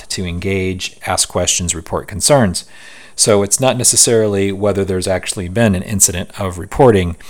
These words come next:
I mean, of, of retaliation, rather. It, it's, it's, it's whether people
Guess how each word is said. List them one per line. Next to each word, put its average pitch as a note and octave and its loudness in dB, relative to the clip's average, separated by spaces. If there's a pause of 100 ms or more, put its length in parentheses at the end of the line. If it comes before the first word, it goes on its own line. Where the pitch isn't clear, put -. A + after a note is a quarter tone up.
(420)
I A2+ 0
mean, G2+ 2
of, F2+ -2
of G2 0
retaliation, F#2 2
rather. E2+ -4
It, F#2 -10
it's, F2+ -2
it's, - -2 (120)
it's F2 -4
whether G2 4
people E2 -8